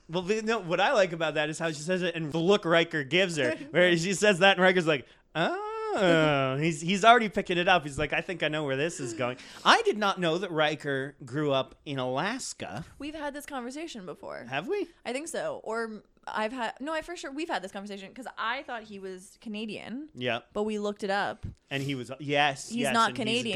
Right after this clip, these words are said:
Speaker 1: gonna, but
Speaker 2: He's from
Speaker 1: he's Alaska.
Speaker 2: Alaska.
Speaker 1: Yeah, so similar.
Speaker 2: Yeah. Congratulations, Alaska.
Speaker 1: Yeah, good job. You go, you
Speaker 2: Riker's
Speaker 1: got,
Speaker 2: a great
Speaker 1: uh,
Speaker 2: guy.
Speaker 1: you got William on your, uh, on
Speaker 2: And
Speaker 1: your
Speaker 2: apparently
Speaker 1: list.
Speaker 2: he eats pea soup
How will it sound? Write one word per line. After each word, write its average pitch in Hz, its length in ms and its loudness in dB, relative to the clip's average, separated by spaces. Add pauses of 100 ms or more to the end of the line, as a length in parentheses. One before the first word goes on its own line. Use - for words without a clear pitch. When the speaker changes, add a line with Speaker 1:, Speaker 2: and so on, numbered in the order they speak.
Speaker 1:
gonna, 175 220 -2
but 226 120 0
Speaker 2:
He's - 60 -6
from 208 80 2
Speaker 1:
he's 202 80 -2
Alaska. 139 560 2
Speaker 2:
Alaska. 101 280 -4
Speaker 1:
Yeah, 107 360 -2
so 110 380 -10
similar. 98 420 -8
Speaker 2:
Yeah. 101 100 -14 (1000)
Congratulations, 320 640 -6
Alaska. 135 460 -14
Speaker 1:
Yeah, 135 160 -4
good 107 180 -14
job. 117 300 -2
You 117 120 -8
go, 120 100 -6
you 117 200 -8
Speaker 2:
Riker's 320 300 -2
Speaker 1:
got, - 80 -4
Speaker 2:
a - 40 -2
great 113 120 -2
Speaker 1:
uh, - 20 -2
Speaker 2:
guy. 110 260 -4
Speaker 1:
you 120 120 -8
got 117 220 -2 (120)
William 123 480 -6 (220)
on 117 160 -12
your, 120 320 -6
uh, 113 40 -6
on 104 360 -8 (100)
Speaker 2:
And - 40 -10
Speaker 1:
your 214 80 -6
Speaker 2:
apparently 339 340 -2
Speaker 1:
list. 302 120 -8
Speaker 2:
he 302 60 -6
eats - 200 -12
pea 392 220 -10
soup - 420 -6